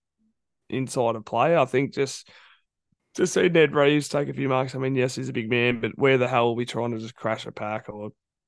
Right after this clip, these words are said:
do anything like that to try and, yeah, potentially eke out another score? It's just, I don't know, it's just probably a little bit of that complacency. I don't know, you just,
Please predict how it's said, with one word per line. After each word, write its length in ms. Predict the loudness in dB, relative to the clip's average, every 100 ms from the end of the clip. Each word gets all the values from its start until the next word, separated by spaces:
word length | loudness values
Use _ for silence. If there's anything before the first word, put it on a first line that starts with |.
| _ _ _ _ _ _ 2
do 180 | 4
anything 340 | 6 4 2 2
like 160 | 0
that 240 | -2 -8 -8
to 80 | -10
try 380 | -4 0 0
and, 180 | 0 -2 _ -20 -20 _ _ _ _
yeah, 200 | 2 2
potentially 560 | 0 -8 -6 -2 2 4
eke 160 | 6
out 160 | 6 6
another 260 | 4 2
score? 500 | 0 -2 4 6 6 4
It's 120 | -2
just, 300 | -10 -10 -16 _ _ _ -6
I 60 | -2
don't 80 |
know, 160 | 0 0
it's 100 | -2
just 140 | -8 -2
probably 280 | 4 6
a 40 | 6
little 160 | 6
bit 160 | 4 2
of 120 | 2
that 260 | 0 -2 -2 _ _ _ _ _ _ _ _ _ _
complacency. 840 | -14 -8 4 6 6 4 2 6 6
I 120 | 6
don't 100 | 6
know, 140 | 4
you 160 | 4 2
just, 260 | -4 -8